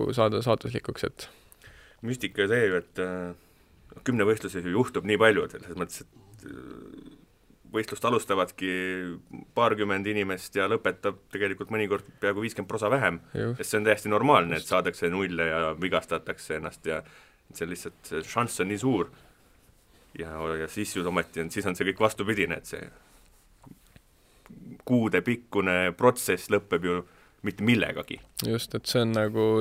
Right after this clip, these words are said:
Speaker 1: teistpidi on nagu hästi raske, et kui nii läheb, et, et sellest nagu välja tulla ikkagi vajab nagu karakterit ja et sellest nagu üle olla, aga samas, kui see ikkagi läheb nii, nagu on plaanitud ja siis see on nagu teistmoodi nii selline vabastav tunne, et,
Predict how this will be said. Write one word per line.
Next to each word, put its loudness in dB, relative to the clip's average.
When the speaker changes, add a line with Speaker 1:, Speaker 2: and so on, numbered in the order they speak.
Speaker 1:
teistpidi 4
on -6
nagu 4
hästi 6
raske, 6
et -14
kui 0
nii 2
läheb, 6
et, -12
et -4
sellest 8
nagu 4
välja 10
tulla 6
ikkagi -2
vajab 6
nagu 2
karakterit 4
ja 2
et -8
sellest 4
nagu 4
üle 8
olla, 4
aga 6
samas, 6
kui 2
see 6
ikkagi 4
läheb 10
nii, 4
nagu 2
on 2
plaanitud 4
ja 2
siis -4
see -2
on -4
nagu 0
teistmoodi 2
nii 0
selline -2
vabastav 6
tunne, 4
et, -10